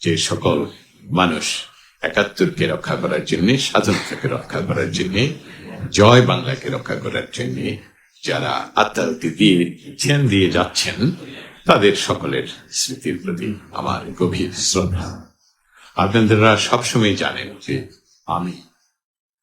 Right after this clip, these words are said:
যুক্তরাষ্ট্রের পররাষ্ট্র দপ্তরের নিয়মিত প্রেস ব্রিফিং শেষে আপনাদের সামনে উপস্থিত হই। সেদিনের প্রেস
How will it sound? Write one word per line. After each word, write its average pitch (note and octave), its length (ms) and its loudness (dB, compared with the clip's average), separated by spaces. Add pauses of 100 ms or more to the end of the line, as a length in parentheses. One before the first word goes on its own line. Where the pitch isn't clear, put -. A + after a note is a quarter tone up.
(160)
যুক্তরাষ্ট্রের B2 720 4
পররাষ্ট্র D#2+ 480 -2
দপ্তরের - 540 -4 (360)
নিয়মিত F#2 400 2 (200)
প্রেস G2+ 300 4
ব্রিফিং - 380 -6
শেষে - 440 2 (920)
আপনাদের G#2+ 520 4 (160)
সামনে G2 360 4 (160)
উপস্থিত C3+ 500 0
হই। - 260 0 (560)
সেদিনের A2 480 4
প্রেস G2+ 200 4